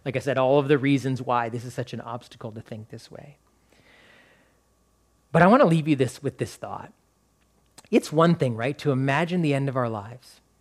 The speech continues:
and to think and to feel that we had no regrets because we prioritized people over tasks, that our lives were filled with not all the stuff we bought or the achievements we gained, but the people we loved. It's one thing to,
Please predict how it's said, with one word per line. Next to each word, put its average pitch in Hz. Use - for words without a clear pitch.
and 147
to 143
think 196
and 147
to 151
feel 151
that 135
we 139
had 135
no 147
regrets 127
because 143
we 139
prioritized 143
people 127
over 117
tasks, -
that 139
our 143
lives 143
were 131
filled 165
with 147
not 160
all 190
the 160
stuff -
we 147
bought 139
or 147
the 120
achievements 151
we 135
gained, 127
but 117
the 127
people 147
we 120
loved. 113
It's 143
one 220
thing 127
to, -